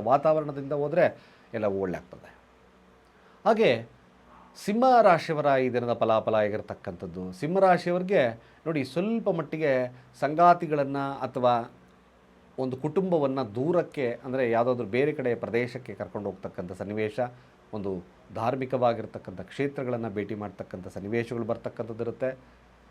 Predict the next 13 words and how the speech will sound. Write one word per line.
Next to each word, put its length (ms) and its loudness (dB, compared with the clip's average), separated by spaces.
ಸ್ವಲ್ಪ 480 0
ಮಟ್ಟಿಗೆ 400 0
ನಿಮ್ಮ 160 -2
ಏನಾದರೂ 300 0
ಸಮಸ್ಯೆ 420 0
ಇತ್ತು 260 -6
ಅಂತಕ್ಕಂಥವ್ರು 580 -4
ಮಾತುಕತೆಗಳ 760 -2
ಮೂಲಕ 400 -2
ಕೆಲವೊಂದು 400 -4
ಕುಟುಂಬದಲ್ಲಿ 560 -4
ಬಗೆಹರಿಸ್ತಕ್ಕಂಥದ್ದು 880 -6
ಇರುತ್ತೆ. 260 -4